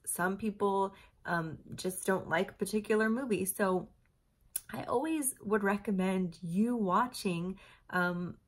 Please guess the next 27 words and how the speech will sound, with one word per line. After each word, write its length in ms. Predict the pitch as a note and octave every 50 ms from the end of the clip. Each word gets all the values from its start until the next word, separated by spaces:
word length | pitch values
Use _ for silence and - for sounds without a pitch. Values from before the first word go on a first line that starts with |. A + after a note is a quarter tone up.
| _ _
them 320 | - D#3 G3+ A3 G#3+ G#3 - -
all 340 | - B3 C#4 C#4 B3+ B3 G#3+
so 140 | - -
that 140 | A3+ G#3+ A#3+
you 120 | - C4 C#4+
can 200 | C#4+ D#4 D4 B3+
make 220 | A#3 B3 B3 -
those 200 | - G#3+ G3+ F#3
judgments 460 | - - F3 F3 F3 - E3+ E3 E3
for 120 | - - D#3
yourself. 360 | C#3 D3 C#3+ - - D3+ - -
I 40 |
mean, 180 | A3 A#3+ B3+ B3
obviously, 400 | A#3+ B3+ C#4+ D4 C#4 - - F#3+
yeah, 220 | E3+ F#3 A3 G#3+ G#3
if 160 | - - -
you 80 | G3+ -
don't 220 | A#3+ C4 - B3
have 160 | B3+ C4+ A#3+
enough 160 | A3+ G#3 G3+
time 340 | - - F3+ E3+ F3 F3+ F3+
or 40 | F3
if 100 | E3+ -
you're 100 | F3+ E3+
not 220 | E3+ E3+ F3+ -
interested, 680 | - F#3+ F3+ - F3 F3 F3 - - E3 D#3+ D#3+ D#3+ -
then 200 | F#3 F3+ E3+